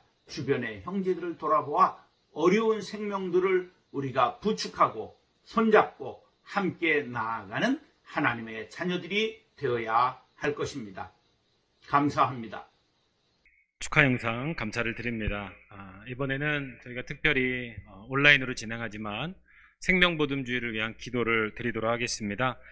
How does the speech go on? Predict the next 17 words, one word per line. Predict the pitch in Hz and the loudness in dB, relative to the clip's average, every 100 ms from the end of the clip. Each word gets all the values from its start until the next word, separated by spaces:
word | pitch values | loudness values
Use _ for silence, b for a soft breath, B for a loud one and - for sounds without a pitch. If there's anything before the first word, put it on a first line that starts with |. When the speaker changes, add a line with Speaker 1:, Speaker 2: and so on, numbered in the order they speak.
| B B B - | B B B 4
Speaker 2:
우리 | 127 | 4
기도는 | - 147 139 127 165 | 6 4 6 4 2
한국 | 170 156 143 | -2 0 0
기독교 | - 151 147 156 | 4 4 6 6
교회 | 127 135 131 | 6 4 4
협의회, | 123 113 107 117 185 196 B B B B | 0 2 4 4 0 -2 B B B B
어, | 107 107 107 | 0 2 2
생명문화위원회, | - 196 196 190 175 143 143 127 113 104 101 95 _ _ _ _ - | 2 4 6 6 4 4 6 6 4 0 -4 -6 _ _ _ _ -8
어, | 101 | -4
오동군 | 123 131 139 117 120 160 202 110 | 0 2 2 0 -4 -4 -4 -4
우리 | 104 | -6
성공의 | 165 135 127 | -4 2 4
신부님께서 | - 156 139 123 107 110 101 156 147 - - | 4 2 -2 -2 -2 -2 0 0 0 -6 -6
우리 | 107 | -2
영상으로 | 104 123 135 165 156 113 104 160 190 | -2 -2 -2 0 0 -2 -2 -4 -6
기도문을 | - 117 113 113 | -6 -6 -6 -8
보내주셨습니다. | 117 117 104 107 - 104 107 135 | -6 -6 -6 -10 -10 -6 0 -2